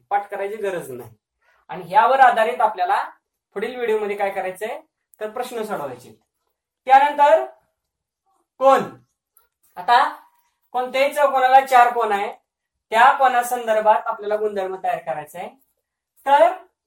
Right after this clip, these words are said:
हितला जो ए कोन आहे तो विशाल कोन आहे, हा लघु कोन आहे, हा विशाल कोन आहे आणि हा लघु कोन आहे. तर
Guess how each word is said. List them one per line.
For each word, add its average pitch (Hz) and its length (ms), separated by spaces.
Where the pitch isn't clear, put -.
हितला 247 340
जो 285 220
ए 254 180
कोन 247 220
आहे 208 360
तो 254 540
विशाल 240 340
कोन 233 220
आहे, 185 280
हा 208 100
लघु 226 340
कोन 208 200
आहे, 170 240
हा 208 140
विशाल 233 380
कोन 196 200
आहे 180 200
आणि 190 200
हा 190 160
लघु 233 280
कोन 143 220
आहे. - 240
तर 294 200